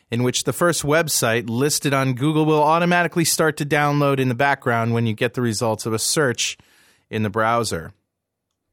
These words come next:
I mean, is this a good idea? Now you can get all the spyware, worms, and viruses that you want without even clicking on a link. <laughs>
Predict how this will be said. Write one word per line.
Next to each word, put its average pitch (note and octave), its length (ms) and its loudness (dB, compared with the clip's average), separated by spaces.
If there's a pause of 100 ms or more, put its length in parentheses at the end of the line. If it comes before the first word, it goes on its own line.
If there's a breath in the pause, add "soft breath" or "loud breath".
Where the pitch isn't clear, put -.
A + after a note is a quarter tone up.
(720 soft breath)
I C3+ 60 -4
mean, D3+ 100 2
is D3 80 0
this F3+ 160 0
a F3 40 -8
good F3+ 140 2
idea? E3 260 4
Now D#3 160 4
you F3+ 160 2
can D#3+ 140 2
get D#3 100 2
all D#3 140 2
the C#3+ 80 0
spyware, D3+ 760 2
worms, C#3+ 400 2
and C3 140 0
viruses C3+ 540 0
that C3 100 0
you C3 100 0
want C3 280 0
without C3 400 0
even C#3 280 0
clicking D3+ 480 -2
on C3 120 2
a C3+ 80 0
link. D#3 560 0
<laughs> - 40 -20